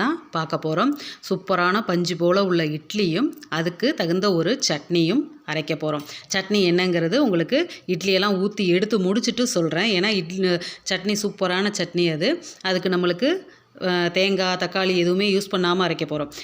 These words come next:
இப்போ இட்லி மாவு பாருங்க, சூப்பரா பஞ்சு போல வந்திருக்கு. நம்ம இட்லியை ஊத்தி ஃபஸ்ட்டு எடுத்து வச்சிடலாம். தட்டு, துணி போட்டு வச்சுட்டேன். தண்ணி கொதிக்கிறதுக்கும் வச்சுட்டேன். தண்ணி கொதிக்கிறதுக்குள்ளார நம்ம நல்லா மாவை கலந்துட்டு இட்லி ஊத்தி எடுத்து வச்சிடலாம் ஃபஸ்ட்டு. தண்ணி சூடாகட்டும்.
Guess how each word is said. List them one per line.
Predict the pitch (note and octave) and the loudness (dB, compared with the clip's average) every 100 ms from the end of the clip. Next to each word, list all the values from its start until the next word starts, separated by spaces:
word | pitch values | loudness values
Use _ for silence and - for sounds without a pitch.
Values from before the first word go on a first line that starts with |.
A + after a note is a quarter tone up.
| - | -4
இப்போ | G3+ A#3 G#3 | 0 2 0
இட்லி | E3 B3 | 2 2
மாவு | A3 F3+ D#3+ | 4 2 2
பாருங்க, | E3+ F3 B3 A#3+ | 0 2 0 -2
சூப்பரா | G#3 - G3+ F#3+ A#3+ B3+ | -6 -6 -2 0 0 0
பஞ்சு | F3 F3 E3+ | -2 0 0
போல | F3+ G3 | 2 2
வந்திருக்கு. | E3+ D#3+ D3 B3 - - - - | 2 0 -2 -2 -2 -6 -12 -2
நம்ம | F#3 E3+ | 2 2
இட்லியை | F3 G3 E3+ | 2 2 2
ஊத்தி | E3+ A#3 | 2 0
ஃபஸ்ட்டு | G3+ - G3+ E3+ | 0 0 0 0
எடுத்து | D#3+ E3+ | 0 -2
வச்சிடலாம். | D#3 D#3+ F3 B3 | -2 0 0 -2
தட்டு, | F3 D3+ A#3 D4+ | -4 -2 0 0
துணி | F#3 E3+ E3+ | 0 -2 0
போட்டு | E3 E3 | -2 -2
வச்சுட்டேன். | D#3 E3+ F3 C#4+ D#4 - - E3+ | -2 -4 -2 -2 -2 -14 -10 -2
தண்ணி | F3 G3 A#3 | 0 2 0
கொதிக்கிறதுக்கும் | F#3 E3 F3+ E3+ E3 G3+ | 0 -2 -2 -4 -2 -2
வச்சுட்டேன். | D#3+ D#3+ F3 A#3+ - - - G#3 | -2 -2 -4 -4 -4 -14 -6 0
தண்ணி | A#3+ B3 | 2 2
கொதிக்கிறதுக்குள்ளார | G#3 G#3 G#3+ F#3+ E3+ F#3+ B3 | 2 0 -2 -2 -2 0 2
நம்ம | A3+ F3 | 2 2
நல்லா | E3 F3 E3+ | 2 0 2
மாவை | E3+ F3 E3+ | 2 0 0
கலந்துட்டு | E3 E3 C4 F#4+ - - - - F#3 | -2 0 0 -2 -4 -18 -18 -6 -4
இட்லி | G3+ F#3 | 2 2
ஊத்தி | E3 C#4 E4 F#3 | 2 0 2 0
எடுத்து | D#3+ E3 | -2 -2
வச்சிடலாம் | D#3+ E3+ D#3+ D#3 D#3 | -2 -2 -2 -2 -4
ஃபஸ்ட்டு. | - - B3+ F4 - - - - - - - - - F3 | -4 -2 -4 -4 -12 -20 -20 -20 -20 -20 -20 -20 -10 -4
தண்ணி | F3+ F3 | 0 0
சூடாகட்டும். | F3 E3+ E3 D#3 D3 B3 | 0 0 0 -2 -2 -4